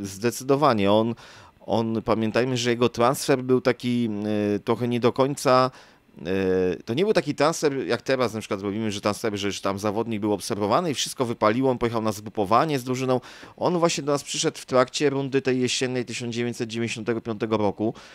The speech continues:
y, zakończonej na wiosnę tym mistrzowskim tytułem, pamiętnym meczem tym pierwszym na Łazienkowskiej, wygraną dwa do jednego, wieloma meczami, ale on na jesień, y, jesienią zagrał tylko w pięciu meczach, y, Widzewa raptem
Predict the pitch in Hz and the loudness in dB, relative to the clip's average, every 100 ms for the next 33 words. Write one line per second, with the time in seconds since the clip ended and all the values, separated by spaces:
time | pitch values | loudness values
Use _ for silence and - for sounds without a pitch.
0 | - - _ - 98 95 123 131 120 127 | -20 -20 _ -6 -4 -2 0 0 0 0
1 | 127 120 120 - 123 123 120 107 113 113 | 2 2 0 0 0 0 0 0 -2 -2
2 | - 120 - 110 98 - - 135 123 113 | -2 -4 -4 -8 -12 -10 -2 0 2 2
3 | 107 104 - 107 110 - 107 107 104 101 | 2 -2 2 2 2 0 0 0 0 -4
4 | 101 98 98 - 101 95 101 104 127 127 | -6 -4 -4 -4 -2 -2 -2 -2 0 0
5 | - 98 95 98 98 92 104 104 107 117 | -2 -6 -2 -2 -2 -2 0 2 0 0
6 | 110 98 104 98 101 95 120 117 120 - | 2 2 2 2 0 0 0 0 -2 -6
7 | - - - 117 - 143 170 151 139 131 | -20 -6 0 2 2 0 0 0 0 0
8 | 139 170 - - _ - 104 107 110 107 | -2 -4 -8 -20 _ -6 -2 2 2 0
9 | 127 - 123 139 135 139 139 135 139 143 | -2 -2 -2 -2 0 0 0 -2 -4 -4
10 | - 170 175 220 226 101 87 104 101 107 | -2 -4 -2 -4 -2 -2 -2 -4 -4 -2
11 | 107 101 90 85 82 76 90 95 - 110 | 0 2 4 4 2 0 0 0 -2 -4
12 | 123 | -6